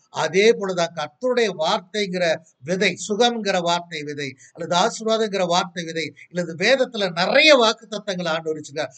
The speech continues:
அந்த விதையை நம்ம நிலத்துல போட்டோம்னா, இருதயங்கிற நிலத்துல போட்டோம்னா,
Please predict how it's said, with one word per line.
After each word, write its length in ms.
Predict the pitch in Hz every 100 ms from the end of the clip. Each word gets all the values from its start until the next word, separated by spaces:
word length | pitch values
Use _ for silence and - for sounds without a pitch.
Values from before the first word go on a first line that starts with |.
| -
அந்த 380 | 165 180 180 180
விதையை 580 | 202 247 269 226 190 185 180 -
நம்ம 280 | 170 175 170
நிலத்துல 520 | 180 226 262 254 233 196
போட்டோம்னா, 420 | 208 196 180 175
இருதயங்கிற 600 | 180 220 240 233 196 175
நிலத்துல 400 | 165 196 202 190 180
போட்டோம்னா, 440 | 165 160 147 147